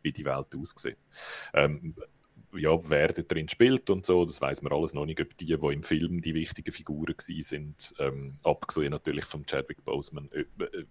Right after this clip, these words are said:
weiss man, ob die dabei sind, weiss man auch noch nicht. Ähm, was ich einfach noch wollte daran erinnern, der Ryan Coogler, der ja mit Black Panther einen riesen Erfolg gehabt hat, vorher auch schon mit Creed sehr erfolgreich gsi ist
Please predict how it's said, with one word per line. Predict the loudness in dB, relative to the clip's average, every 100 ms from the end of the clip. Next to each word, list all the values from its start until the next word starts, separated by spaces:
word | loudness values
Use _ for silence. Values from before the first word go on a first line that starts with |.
| -10
weiss | -4 -2 -4 -4
man, | -8
ob | -8 -8 -8 -6
die | -6
dabei | -6 -6 -6
sind, | -6 -6 -4
weiss | -6 -4
man | -4
auch | -4
noch | -6
nicht. | -10 -12 -16 -18 -16 -14 -14 -4
Ähm, | 2 4 2 -4 -8 _
was | 2 4 4
ich | 4
einfach | 4 4
noch | 8 10
wollte | 10 6
daran | 6 6 6
erinnern, | 6 4 2 2
der | 4
Ryan | 4 2 2
Coogler, | 0 4 4
der | 4 2
ja | 2
mit | -2 -2
Black | -2 0
Panther | -2 -2 -2 -6
einen | -2 -2
riesen | -4 -6 -6 -4 -2
Erfolg | 2 2 2 0
gehabt | 4 4
hat, | 4 -2
vorher | 0 4 4
auch | 2
schon | -2 -4
mit | -8 -6
Creed | -2 -2 -2 -6
sehr | -4 -2
erfolgreich | 0 0 -2 -2 -8 -8
gsi | -6 -4
ist | -4